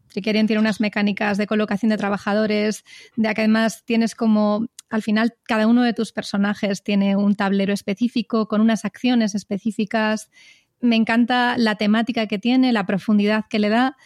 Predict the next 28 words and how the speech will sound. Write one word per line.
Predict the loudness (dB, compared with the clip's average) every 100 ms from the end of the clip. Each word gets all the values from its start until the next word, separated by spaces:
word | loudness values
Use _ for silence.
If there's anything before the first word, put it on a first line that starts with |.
| -20 _ _ -2
Y | 2 4 4 2 2 2
yo | 4 4 2 4
lo | 4
único | 4 4 4
no | 4 4
lo | 2
veo, | 2 2 0 -2
creo | -2
que | 0
es | 0
un |
juego | 2 2 2
de | 0
dureza | 0 -2 -2 -4
casi | -2 -2
cuatro | -2 -4 -2 -6 0
en | 2
B | 2
G | 0 -4
G, | -4 -6 -8 _ _ _ -4
y | 0
yo | 2
esa | 2 0
dureza | 0 0 2
no | 2
la | 4
veo. | 0 -2
O | -4